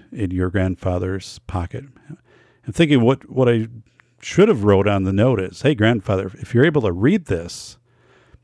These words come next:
you're in big trouble <laughs> 'cause you are sealed in a weather-resistant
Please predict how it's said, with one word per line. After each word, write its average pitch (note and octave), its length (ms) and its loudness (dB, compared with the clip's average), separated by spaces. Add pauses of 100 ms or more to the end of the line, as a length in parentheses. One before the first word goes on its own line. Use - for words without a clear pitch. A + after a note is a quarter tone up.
(140)
you're D#3+ 140 0
in D3+ 80 -4
big A#2 200 0
trouble C#3+ 340 -2
<laughs> - 380 -4
'cause - 360 -6
you F3 220 4
are A#2+ 180 4
sealed A#2 720 0 (1200)
in A#2 120 2
a A2+ 160 4
weather-resistant B2 1200 2